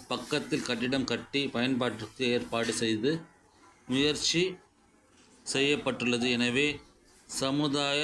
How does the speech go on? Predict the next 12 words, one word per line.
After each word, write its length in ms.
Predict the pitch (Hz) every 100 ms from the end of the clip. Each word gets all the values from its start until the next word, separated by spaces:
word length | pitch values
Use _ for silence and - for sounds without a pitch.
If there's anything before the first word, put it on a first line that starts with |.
| 151
தனவந்தர்கள் 720 | 123 131 131 127 120 120 135
மேற்படி 520 | 120 127 135 - 131
கட்டிட 360 | 139 120 107 135
வேலைக்கு 500 | 127 120 117 110 139 147 - - - - - - - - -
தங்களால் 540 | 139 131 131 139 143 143
ஆன 280 | 123 120 135 135 - - - - - - - - - - - - - - - - -
இயன்றளவு 560 | 131 143 151 147 139 147 -
பொருளுதவி 580 | 135 147 135 131 127 127 131 - - - - -
செய்து 420 | - 143 143 143 151
அல்லாவின் 680 | 123 131 139 139 131 147 156 -
நல்லருளை 640 | 117 120 139 139 127 135 135
பெற்றுக்கொள்ள 760 | 127 117 - 135 127 120 131